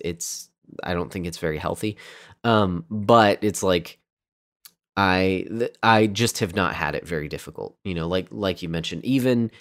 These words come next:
as I think about it, th-, no one in my household has, has contracted covid. No one in my immediate family, like my brothers or sisters or parents have.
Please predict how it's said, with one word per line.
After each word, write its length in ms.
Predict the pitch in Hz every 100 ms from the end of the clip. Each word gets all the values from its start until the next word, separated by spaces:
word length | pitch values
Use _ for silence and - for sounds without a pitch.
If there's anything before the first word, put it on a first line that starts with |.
| _ -
as 140 | 113
I 60 | 110
think 260 | - 123 110
about 280 | 92 92
it, 160 | 90 85 - _ _ _
th-, 200 | 101 92
no 260 | - 101 113
one 420 | 123 120 120 117 - _ _ -
in 100 | 104
my 160 | 95 80
household 720 | - 160 165 - 170 160 151 _ _ -
has, 280 | 143 131 -
has 240 | 131 131 123
contracted 560 | 147 127 135 123 113
covid. 440 | - 127 120 123 120 - _ -
No 160 | 113
one 160 | 110 107
in 100 | 104
my 180 | 98 92
immediate 460 | 92 98 92 -
family, 520 | - 113 107 113 113
like 200 | 113 87
my 120 | 82 80
brothers 420 | 92 90 90 -
or 80 | -
sisters 500 | 95 - 80 82 82
or 60 |
parents 540 | - - 80 90 87 -
have. 420 | 92 85 98